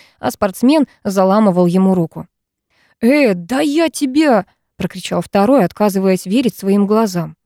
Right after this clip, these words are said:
не принимая факт, что кто-то мог уложить на спину косого. Он бросился на подмогу, но уже через минуту лежал на снегу,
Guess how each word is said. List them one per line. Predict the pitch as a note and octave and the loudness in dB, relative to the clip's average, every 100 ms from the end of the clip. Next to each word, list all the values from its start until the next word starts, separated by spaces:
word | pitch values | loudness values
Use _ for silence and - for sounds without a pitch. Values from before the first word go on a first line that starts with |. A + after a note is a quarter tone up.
| _ | _
не | F3+ F3 | -2 -2
принимая | F#3+ G3+ G#3 F#3+ E3+ | 0 2 2 2 0
факт, | - G#3+ A3 | 0 -2 -2
что | - - E3+ | -8 -6 -6
кто-то | - _ G3+ B3+ C4+ - D#3+ _ _ - | -8 _ 0 2 2 -2 -8 _ _ 0
мог | C4 B3 | 0 2
уложить | G3 G3 F#3+ F#3+ | 0 0 0 -2
на | E3+ F#3+ | 0 -2
спину | - G3 E3+ | 0 -2 -2
косого. | - F#3 - A3 F3+ D#3+ D#3+ _ _ _ _ - | -2 -4 0 2 2 0 -8 _ _ _ _ -8
Он | F4+ D#4 | -4 -2
бросился | D4 D#4 C#4 A3+ A3+ | 0 0 -2 0 0
на | G#3+ | 0
подмогу, | A#3 A3+ A#3+ D#4+ F4 F4+ | 0 2 2 2 2 2
но | F4 G3+ B3 B3 | 2 2 2 2
уже | F#3+ | 0
через | A#3 G#3 F#3+ | -4 -4 -2
минуту | F3+ F3 B3+ B3 | 0 0 0 0
лежал | G3 F3+ G#3+ | 0 0 2
на | G#3+ G#3+ | 2 0
снегу, | A#3+ A#3+ F#3+ F#3+ F3 | 0 0 2 2 2